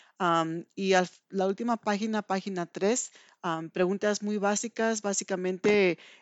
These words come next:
eh, lo-, muchos sitios de preparación de impuestos gratuitos operan por recibir dinero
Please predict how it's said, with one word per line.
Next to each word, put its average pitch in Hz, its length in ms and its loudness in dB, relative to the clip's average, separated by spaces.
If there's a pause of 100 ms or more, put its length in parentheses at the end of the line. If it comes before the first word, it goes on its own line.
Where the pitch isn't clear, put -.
(100)
eh, 165 400 0
lo-, 190 180 0
muchos 208 320 -2
sitios 220 280 -2
de 190 180 2
preparación 175 640 -2
de 202 80 -4
impuestos 196 520 -4
gratuitos 202 760 -2
operan 180 420 0
por 185 160 -6
recibir 175 380 -4
dinero 185 500 0